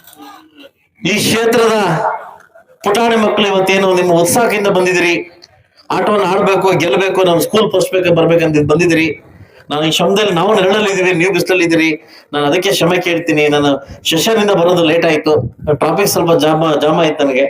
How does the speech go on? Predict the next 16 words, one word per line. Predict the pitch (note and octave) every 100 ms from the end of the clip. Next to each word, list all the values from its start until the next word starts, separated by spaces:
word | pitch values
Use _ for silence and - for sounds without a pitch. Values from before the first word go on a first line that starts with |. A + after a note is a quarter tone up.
| - - - - -
ಇನ್ನೂ | D#3
ಸ್ವಲ್ಪ | F3+ F3+ E3
ಬೇಗ | D3 G#3
ಬರ್ತಾ | F#3 E3+ D#3
ಇದ್ದೆ. | C#3+ C#3+ D#3 - - D3+
ನಿಮ್ಗೆ | D#3 E3+ E3+ D3+ C3+ - - D3+
ಈ | C3+
ಕಾರ್ಯಕ್ರಮ | D#3+ E3+ E3+ E3
ತಡವಾಗಿ | D#3 D#3 F#3+ F3+
ಬಂದಕ್ಕೆ | E3+ E3 D#3
ನಿಮ್ಗೆ | D3+ D3 C#3+
ಮಕ್ಕಳಿಗೆ | C#3+ - D3+ D3+ C#3 - - -
ಅವ್ರ | C#3
ಶಾಸಕರಾಗಿ | C3+ D#3 D#3+ E3 D3+
ಕ್ಷಮೆ | C#3 D3+ D#3+
ಕೇಳ್ತಾ | E3 D#3 E3